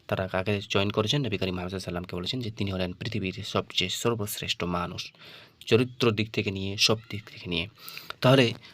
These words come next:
চরিত্র যদি কোরআন হয় তাহলে কি আমাদেরকে কোরআন পড়া উচিত নয়? অবশ্যই আমাদেরকে কোরআনকে জানতে হবে,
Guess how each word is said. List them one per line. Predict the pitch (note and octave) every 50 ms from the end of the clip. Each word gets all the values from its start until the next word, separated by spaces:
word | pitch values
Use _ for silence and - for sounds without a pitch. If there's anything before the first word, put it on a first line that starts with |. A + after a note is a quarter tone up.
| - -
চরিত্র | - C#3 C#3+ E3+ - - E3+ E3+
যদি | D3 D3+ C3+ B2
কোরআন | A#2 - - G#2 G2 - A#2+ C#3 C#3
হয় | A#2 A2 G2 F2+ F2+ G2+ - _ - _ _ _
তাহলে | A#2 A2+ G2+ G#2
কি | - - - G2
আমাদেরকে | F2+ F2+ F#2 F#2+ G2 G2
কোরআন | F#2+ - - G2+ G2+ G2+
পড়া | G2+ - G2+
উচিত | G2+ - - G#2+ A2+
নয়? | C#3+ E3 D#3 G#2+ F#2+ -
অবশ্যই | - F3 A3 G#3+ - - - F#2+ F2 - - - - - - - - -
আমাদেরকে | - G#2 G2 G2 - - G#2 F#2+
কোরআনকে | F2+ - G#2+ G#2 A#2+ B2+ B2 A#2+ A2
জানতে | F#2 F#2+ F#2 F#2 F2+ - G2+
হবে, | G2 A2+ C#3